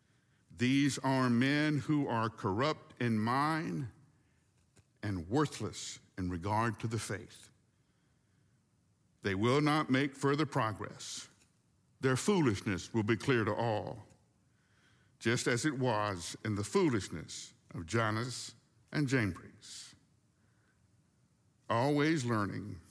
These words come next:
and never able to come to a knowledge of the truth. This is God's word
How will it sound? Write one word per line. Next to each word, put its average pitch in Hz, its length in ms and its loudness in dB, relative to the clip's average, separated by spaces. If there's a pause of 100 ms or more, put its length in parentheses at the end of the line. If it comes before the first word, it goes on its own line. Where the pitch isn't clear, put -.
(840)
and 110 120 2
never 127 340 4
able 104 300 0
to 110 120 -4
come 82 560 -2 (720)
to 120 160 2
a 107 40 2
knowledge 92 480 0
of 85 100 0
the 92 100 -2
truth. 90 540 -4
This 110 260 -2
is 127 140 -2
God's 127 420 0
word 104 480 -2